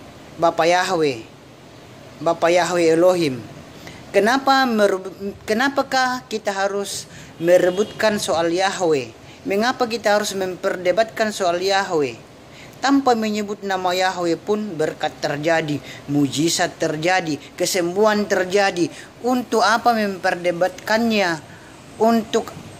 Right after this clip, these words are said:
apa meributkannya? Begitulah pendapat-pendapat orang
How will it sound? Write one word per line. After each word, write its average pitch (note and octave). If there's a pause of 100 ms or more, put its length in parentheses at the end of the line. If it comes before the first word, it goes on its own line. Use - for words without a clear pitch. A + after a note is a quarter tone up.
apa G#3 (240)
meributkannya? F#3 (2000)
Begitulah A3+
pendapat-pendapat F3+ (1040)
orang G3